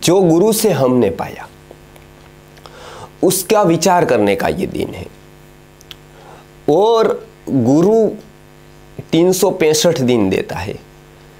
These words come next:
शिष्य के देने के लिए कुछ एक दिन है, एक दिन है शिष्य के देने के लिए, वो ये दिन है। आदान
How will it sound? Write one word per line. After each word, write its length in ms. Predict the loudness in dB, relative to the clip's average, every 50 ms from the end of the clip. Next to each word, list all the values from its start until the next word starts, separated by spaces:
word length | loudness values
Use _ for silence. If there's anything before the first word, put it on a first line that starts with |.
| -20 -20 -20 -14 -8
शिष्य 440 | -4 -2 0 0 0 0 0 0 2
के 200 | 2 2 2 2
देने 300 | 2 2 2 2 2 2
के 140 | 2 2 0
लिए 240 | 2 2 2 2 0
कुछ 460 | 0 0 0 0 0 -2 -4 -4 0
एक 280 | 0 2 2 0 -2 -4
दिन 260 | -6 -6 -8 -10 -12
है, 200 | -14 -14 -16 -16 -18 -20 -20 -20 -20 -20 -20 -20 -20 -20 -20 -20 -20 -20 -20 -20 -20 -10 -4 0
एक 280 | 2 2 2 2 2 2
दिन 280 | 2 2 2 2 2 2
है 720 | 2 2 2 2 4 4 4 4 2 2 0 -2 -4 -4
शिष्य 340 | -2 -2 -2 0 0 0 0
के 180 | 0 0 0 2
देने 300 | 2 2 2 2 2 0
के 160 | 0 0 0
लिए, 360 | 0 0 2 2 2 2 0 0 0
वो 120 | 0 2 2
ये 240 | 2 2 2 0 0
दिन 240 | -2 -6 -10 -14
है। 120 | -14 -14 -16 -16 -18 -20 -20 -20 -20 -20 -20 -20 -20 -20 -20 -20 -20 -8 -4 -2
आदान 520 | 0 2 2 2 2 2 2 2 2 0